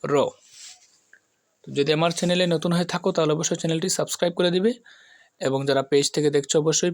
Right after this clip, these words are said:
পেজটি ফলো করে দিবে। তো স্ক্রিনের মধ্যে অবশ্যই দেখতে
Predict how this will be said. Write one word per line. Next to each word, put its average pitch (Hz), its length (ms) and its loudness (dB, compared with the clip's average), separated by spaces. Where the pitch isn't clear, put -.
পেজটি 143 300 0
ফলো 131 340 0
করে 107 200 -4
দিবে। 98 160 -12
তো 139 40 -2
স্ক্রিনের 208 300 2
মধ্যে 190 200 2
অবশ্যই 185 280 2
দেখতে 160 140 -4